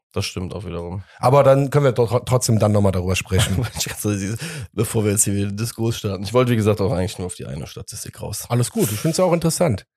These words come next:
Speaker 2: So, ich hab eine smarte Lösung für unsere Derby ja, Derby nein Geschichte. Obwohl, hab ich gar nicht. Ich hab einfach meine smarte Lösung für mich.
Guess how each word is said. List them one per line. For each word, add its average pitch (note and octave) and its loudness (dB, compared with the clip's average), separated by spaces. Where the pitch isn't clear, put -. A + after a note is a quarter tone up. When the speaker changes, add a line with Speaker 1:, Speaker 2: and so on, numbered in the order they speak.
Speaker 2:
So, C#3+ 6
ich - 2
hab F3 4
eine E3+ 4
smarte F#3 2
Lösung F3+ 2
für D#3+ -2
unsere D3 2
Derby B2+ 4
ja, C3 4
Derby A#2+ 2
nein B2+ 4
Geschichte. C#3 -2
Obwohl, A2+ 2
hab A2 2
ich - -4
gar A#2+ 4
nicht. G2 0
Ich A2 -4
hab A2+ 0
einfach G#2+ 0
meine G#2+ 4
smarte F#2+ -2
Lösung F#2 -2
für G2+ -2
mich. G#2+ -2